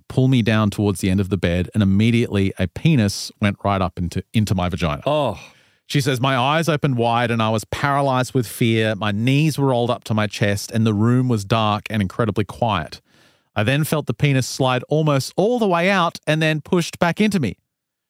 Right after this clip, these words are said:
Speaker 1: "These strokes happened a few more times until I had an orgasm. Each stroke was exceptionally pleasurable," she says. "Right after that, I slowly turned on my back, praying that I would not see what had been done to me, and prayed that it was not a monkey." <laughs>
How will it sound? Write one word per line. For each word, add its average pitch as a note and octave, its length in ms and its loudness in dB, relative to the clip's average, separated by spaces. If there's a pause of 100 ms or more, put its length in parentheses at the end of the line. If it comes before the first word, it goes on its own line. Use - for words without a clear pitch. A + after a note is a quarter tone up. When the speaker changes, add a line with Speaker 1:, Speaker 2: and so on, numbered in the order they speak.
Speaker 1:
"These E3+ 220 0
strokes F3+ 380 -2
happened D#3+ 420 0
a D3+ 80 2
few G3 300 2
more A3 180 0
times E3+ 560 -2
until D#3+ 260 2
I D3+ 100 0
had C#3+ 200 0
an C3+ 100 -2
orgasm. C3+ 480 0 (640)
Each F3 240 -2
stroke F#3+ 600 -2
was D3 180 0
exceptionally F#3 960 -2
pleasurable," C#3 640 -2
she F#2 140 -8
says. - 400 -10 (500)
"Right F3+ 240 2
after E3 220 0
that, B2 300 0
I C3 120 0
slowly C#3 380 0
turned D#3+ 340 0
on F3+ 100 0
my E3+ 120 0
back, B2+ 400 -2
praying D3 380 0
that C3 120 0
I A#2+ 100 2
would A#2 180 -2
not C3+ 260 0
see C#3 340 0
what B2+ 140 2
had A#2 100 -6
been A2+ 240 0
done F3+ 240 2
to D#3+ 100 -2
me, A#2+ 260 2 (320)
and D3+ 160 0
prayed D#3 520 0
that C3+ 140 2
it C#3 100 -2
was B2+ 160 0
not C3 200 2
a B2 40 0
monkey." A#2+ 580 -2
<laughs> - 60 -20